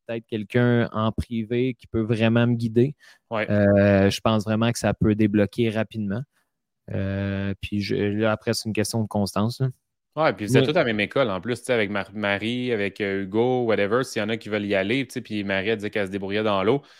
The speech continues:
Speaker 2: Une fois semaine, jusqu'aux fêtes, puis après ça, tu sais, soit, dépendamment de l'évolution que t'as eue, soit aller à deux fois semaine ou une fois semaine, puis une fois avec un coach ou, euh, un club ou whatever.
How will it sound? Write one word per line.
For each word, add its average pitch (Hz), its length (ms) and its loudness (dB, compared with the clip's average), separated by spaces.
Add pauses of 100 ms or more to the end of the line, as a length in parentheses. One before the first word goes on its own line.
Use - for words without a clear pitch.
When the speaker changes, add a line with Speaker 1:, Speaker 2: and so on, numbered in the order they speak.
(240)
Speaker 2:
Une 151 160 4
fois 180 240 0
semaine, 147 640 0
jusqu'aux 117 380 -2
fêtes, 143 340 2
puis 113 80 -2
après 104 200 -2
ça, 135 280 -4
tu - 60 -10
sais, 123 100 -2
soit, 131 500 2 (260)
dépendamment 110 440 2
de 117 40 -2
l'évolution 110 480 0
que 110 60 -12
t'as 110 80 0
eue, 117 220 -2
soit 117 260 0
aller 117 220 2
à 107 160 4
deux 110 160 0
fois 117 180 -2
semaine 117 400 -4
ou 120 220 -2
une 104 80 -6
fois 113 160 -4
semaine, 113 360 -4
puis 107 140 -6
une 101 120 -4
fois 113 160 -2
avec 104 180 -2
un 95 160 -2
coach 117 400 -2
ou, 101 120 0
euh, 95 200 2
un 95 160 0
club 120 480 0
ou 95 80 -8
whatever. 98 460 2